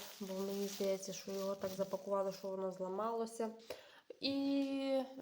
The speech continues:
ось така, е, гіпсофілка. Теж. Я не знаю, я пробувала її сіяти, але вона щось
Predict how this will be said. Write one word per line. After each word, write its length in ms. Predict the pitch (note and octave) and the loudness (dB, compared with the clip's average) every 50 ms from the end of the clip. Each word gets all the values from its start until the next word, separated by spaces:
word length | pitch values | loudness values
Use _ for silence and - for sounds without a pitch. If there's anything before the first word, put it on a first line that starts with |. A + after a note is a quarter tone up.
| - - G3 F#3+ F#3+ F#3+ - _ - - - | -10 -10 -10 -10 -12 -14 -16 _ -16 -10 -4
ось 200 | - G#3 G3+ - | -4 -4 -4 -4
така, 520 | - G3+ F#3+ - - F#3+ F#3+ F#3 F3+ - - - - _ _ _ _ - - - - - - - - - - - - - - - F#3+ F#3+ - - | -6 -10 -6 0 2 4 4 4 2 -2 -10 -18 -20 _ _ _ _ -20 -20 -20 -20 -20 -20 -20 -20 -20 -16 -16 -16 -16 -16 -20 -20 -18 -14 -10
е, 340 | - - E3+ G3 F#3 F3+ F3+ | -6 -4 -2 -2 -2 -2 -2
гіпсофілка. 800 | E3+ E3 - - - - F#3 - - - D#3+ D3 - - - D#3 - - - - - - - - - - - - - - - - - - - | -2 -2 -4 -6 -6 -6 -6 -4 -2 -2 -2 -2 -4 -6 -14 -16 -16 -16 -18 -20 -20 -20 -20 -20 -20 -18 -18 -16 -18 -18 -18 -12 -6 -4 -2
Теж. 400 | - D#3+ D#3 D#3 - - - - - | -2 -2 -2 -2 -4 -6 -6 -2 4
Я 160 | - A3+ G#3+ | 8 10 10
не 100 | G3+ F#3+ | 10 10
знаю, 240 | F#3 F#3 F3+ F3 F#3 | 6 4 4 4 6
я 100 | G#3 G3+ | 6 6
пробувала 520 | G3+ - G#3 F#3+ F#3+ F#3 F3+ F#3 F3+ F3+ | 6 6 4 4 4 4 2 4 4 4
її 240 | F3 F3 F3 F3 F3 | 4 2 2 2 0
сіяти, 640 | E3+ - - - A#3+ A#3+ A#3 A3+ G3+ G3+ - F3+ E3+ | 0 -2 -4 -4 -4 0 0 0 0 0 -2 -2 -2
але 120 | D#3+ E3 | -2 -2
вона 300 | D#3+ E3 E3+ E3 E3 E3 | -4 -4 -2 -2 -2 -2
щось 420 | E3 - - - E3+ E3 - - | -2 -4 -6 -6 -8 -8 -10 -12